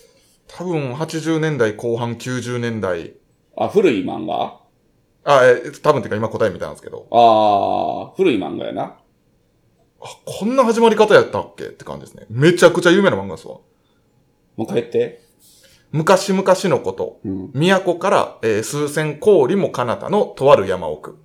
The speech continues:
Speaker 2: ドラゴンボールか。
Speaker 1: あ、そうです。
Speaker 2: おー。はいはい。
Speaker 1: なんとなくわかります。
Speaker 2: なんとなく。まあ、年代を言ってくれたら。
Speaker 1: はいはいはいはい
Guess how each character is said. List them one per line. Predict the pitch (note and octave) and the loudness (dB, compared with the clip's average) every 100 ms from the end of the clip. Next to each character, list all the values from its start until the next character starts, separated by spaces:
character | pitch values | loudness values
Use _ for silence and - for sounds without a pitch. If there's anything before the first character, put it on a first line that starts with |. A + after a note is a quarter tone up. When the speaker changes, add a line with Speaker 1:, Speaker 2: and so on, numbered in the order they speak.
| _ _ | _ _
Speaker 2:
ド | C#3+ | 0
ラ | F3+ | 2
ゴ | D#3+ | 2
ン | |
ボ | C#3 | -2
ー | - | -4
ル | |
か。 | - - - | -10 -12 2
Speaker 1:
あ、 | F#3 - | 2 6
そ | G3 | 4
う | |
で | C3 | 6
す。 | - | 6
Speaker 2:
お | C3+ C#3+ C3+ B2+ A#2+ G#2 F#2 - A2 - - | 10 10 10 6 6 4 2 -2 -6 -12 -6
ー。 | |
は | F#3 | -6
い | - | -4
は | - - - C4+ - - | -6 -8 -8 -2 0 6
い。 | |
Speaker 1:
な | F#3+ | 6
ん | F#3+ | 8
と | |
な | G#3+ F3 | 6 6
く | E3 | 2
わ | A#2 | 0
か | - | 4
り | D3+ | 2
ま | |
す。 | |
Speaker 2:
な | |
ん | |
と | D3+ | 4
な | D3 | 2
く。 | G#2+ G2+ | 0 2
ま | D3 | 4
あ、 | |
年 | F#3+ B3 | 4 2
代 | A#3 G#3 G3 | 4 4 4
を | |
言 | F#3 | 2
っ | F3+ | -2
て | C#3+ | -2
く | |
れ | A#2+ | -2
た | - | -2
ら。 | - - | -8 4
Speaker 1:
は | E3+ | 6
い | G#2+ | 6
は | A#2+ G#2 | 2 -2
い | |
は | |
い | |
は | |
い | G#2 | -2